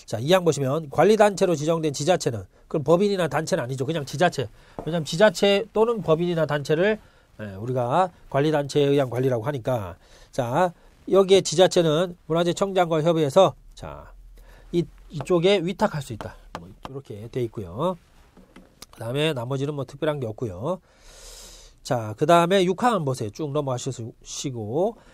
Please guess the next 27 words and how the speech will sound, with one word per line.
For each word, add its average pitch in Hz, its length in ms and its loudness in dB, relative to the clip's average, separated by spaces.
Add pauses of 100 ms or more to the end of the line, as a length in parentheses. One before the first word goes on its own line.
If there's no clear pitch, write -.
(120)
관리단체가 185 840 2
국가지정 185 440 2
문화재를 160 340 2
관리할 151 320 0
때 135 80 -6
필요한 185 320 2
경비는 156 520 0 (280)
특별한 208 360 0
규정이 160 280 0
없으면 123 380 -4
해당 180 400 4
관리단체 160 460 4
부담, 110 180 -8
국가가 196 300 2
지원해주는 160 480 -2
게 120 80 -10
아니네요. 127 240 -8
그죠? 98 160 -16 (500)
그죠? 143 260 -8 (360)
관리단체는 170 760 2
다른 139 220 -6
거는 180 160 0 (480)
물어볼 160 380 0
일이 139 120 -4
없어요. 104 360 -8
관리단체의 156 500 -2
개념, 147 440 -2